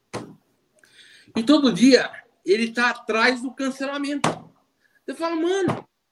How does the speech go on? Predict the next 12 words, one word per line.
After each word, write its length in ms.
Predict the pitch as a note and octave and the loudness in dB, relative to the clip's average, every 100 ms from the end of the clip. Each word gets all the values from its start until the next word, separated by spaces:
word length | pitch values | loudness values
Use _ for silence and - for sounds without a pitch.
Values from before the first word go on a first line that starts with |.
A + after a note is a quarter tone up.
| _ | _
mas 160 | G3 C#4 | -12 -12
por 220 | - E4 | -6 -4
que 140 | E4 F#4+ | 0 -2
que 100 | - | -2
você 120 | C4+ | -6
tá 140 | C4 | -4
atrás?" 440 | B3+ C4 C#4 C#4+ A3+ | -6 -2 0 -2 0
"Não, 300 | C#4+ G4 F#4+ | 0 0 0
mano, 180 | C4 A3+ | -4 -6
porque 200 | A#3 C#4+ | -12 -12
o 40 | |
cancelamento 840 | C4+ C#4 C#4+ C#4 B3+ E4 F4+ - | -8 -4 -2 -2 -2 -2 -4 -6